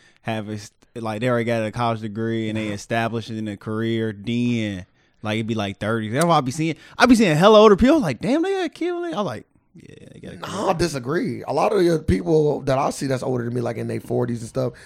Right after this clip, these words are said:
Speaker 2: they always get married in their twenties.
Speaker 1: I'm
Speaker 2: They
Speaker 1: talking
Speaker 2: might
Speaker 1: about
Speaker 2: have kids later in life, but they always get married in the twenties. Like, twenty-five. Like, I met my wife at twenty-five. We got married type shit. Like,
Speaker 1: Did they go
Speaker 2: like
Speaker 1: through the process? Like, I'm, like, do they got, like, a career and a, like,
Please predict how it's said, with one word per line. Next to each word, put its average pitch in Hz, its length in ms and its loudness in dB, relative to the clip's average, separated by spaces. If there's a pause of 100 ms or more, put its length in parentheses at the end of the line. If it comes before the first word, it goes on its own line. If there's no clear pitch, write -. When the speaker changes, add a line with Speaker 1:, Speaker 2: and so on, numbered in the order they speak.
(180)
Speaker 2:
they 160 120 2
always 156 240 0
get 127 160 -4
married 127 180 -2
in 135 40 -6
their 131 100 -4
twenties. - 540 -12 (2000)
Speaker 1:
I'm 185 100 2
Speaker 2:
They 214 40 2
Speaker 1:
talking 180 160 4
Speaker 2:
might - 60 4
Speaker 1:
about 147 80 4
Speaker 2:
have 135 100 -2
kids 190 260 0
later 123 240 -2
in 120 60 -6
life, 123 140 -4
but 127 80 -8
they 147 60 -2
always 156 240 0
get 131 140 -4
married 143 300 -4
in 117 60 -10
the 117 60 -10
twenties. 160 500 -12 (380)
Like, - 100 -20
twenty-five. 123 640 -4
Like, - 80 -8
I 120 60 -6
met 127 120 -6
my 123 100 -4
wife 117 220 -6
at - 60 -16
twenty-five. 110 420 -8
We 107 80 -8
got - 160 -12
married - 380 -12
type - 180 -18
shit. - 200 -20
Like, - 200 -18 (720)
Speaker 1:
Did 127 180 2
they 120 180 2
go 131 100 2
Speaker 2:
like 120 100 0
Speaker 1:
through 135 80 2
the 120 80 0
process? 127 320 0
Like, 104 320 -4
I'm, 139 160 -6 (300)
like, 110 240 -8
do 113 140 -6
they 110 100 -4
got, 107 180 -6
like, 101 180 -8
a 104 80 -12
career 120 640 -2
and 104 100 -6
a, 98 120 -8 (320)
like, 104 280 -12